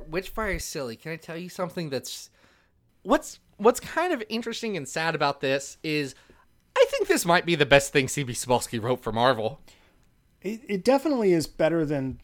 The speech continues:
Speaker 2: the Age of Apocalypse stuff or, you know, some of the other things that he wrote as Akira Yoshida. Um, you know, it, it's held together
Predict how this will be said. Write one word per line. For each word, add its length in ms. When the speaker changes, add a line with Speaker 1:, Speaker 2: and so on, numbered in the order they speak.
Speaker 2:
the 140
Age 220
of 80
Apocalypse 640
stuff 440
or, 600
you 140
know, 120
some 220
of 60
the 120
other 220
things 320
that 160
he 100
wrote 400
as 380
Akira 380
Yoshida. 680
Um, 600
you 140
know, 200
it, 320
it's 200
held 240
together 500